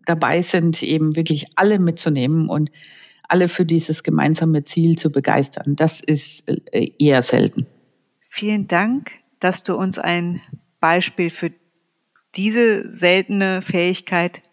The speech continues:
Speaker 2: mitgebracht hast. Und ich hoffe sehr, dass du, äh, sie noch irgendwie erreichen kannst und, äh, ja, sie hören kann, was ihre Art bewirken kann.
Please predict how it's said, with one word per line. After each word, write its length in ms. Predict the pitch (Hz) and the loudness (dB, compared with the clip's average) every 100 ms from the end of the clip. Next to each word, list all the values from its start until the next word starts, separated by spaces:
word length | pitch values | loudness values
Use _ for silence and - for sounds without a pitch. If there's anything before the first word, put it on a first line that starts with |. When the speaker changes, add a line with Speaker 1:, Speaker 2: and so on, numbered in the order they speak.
| - | -6
Speaker 2:
mitgebracht 800 | 165 156 - - - 147 - - | -4 -4 -6 -8 -6 -8 -8 -16
hast. 280 | - - _ _ _ _ _ - - | -18 -20 _ _ _ _ _ -20 -10
Und 100 | 208 | -4
ich 160 | 240 262 | -2 0
hoffe 220 | 269 262 | -2 -2
sehr, 500 | 202 214 254 302 294 240 | -2 0 2 2 0 0
dass 280 | 240 247 - | 0 0 -2
du, 360 | 247 240 240 | -2 0 -2
äh, 300 | 220 226 226 | 0 0 0
sie 160 | 202 220 | -2 -2
noch 180 | 220 220 | -2 -2
irgendwie 480 | 196 220 220 214 208 | -2 -2 -2 -4 -2
erreichen 960 | 196 190 185 196 214 220 220 208 - | 0 2 2 2 0 -2 -2 -6 -8
kannst 640 | - 196 202 208 - - - | -2 0 0 -4 -8 -12 -8
und, 540 | 185 185 185 185 - | -6 -6 -8 -10 -8
äh, 360 | 180 175 175 - | -6 -4 -6 -4
ja, 280 | 170 151 156 - _ _ _ - - _ _ | -2 -2 -6 -16 _ _ _ -20 -20 _ _
sie 460 | - 190 185 - | -10 -8 -8 -10
hören 480 | 151 214 226 170 165 | 0 2 2 0 -6
kann, 500 | - 165 170 175 175 - - | -6 -4 -4 -8 -12 -18 -8
was 580 | - 175 175 - - - - | 0 0 0 -10 -12 -14 -6
ihre 320 | 202 190 - | -4 -2 -2
Art 500 | - 175 180 - - - _ _ _ _ _ | 0 2 0 -2 -8 -8 _ _ _ _ _
bewirken 420 | 185 175 170 147 | -2 -2 -4 -8
kann. 220 | - - | -14 -18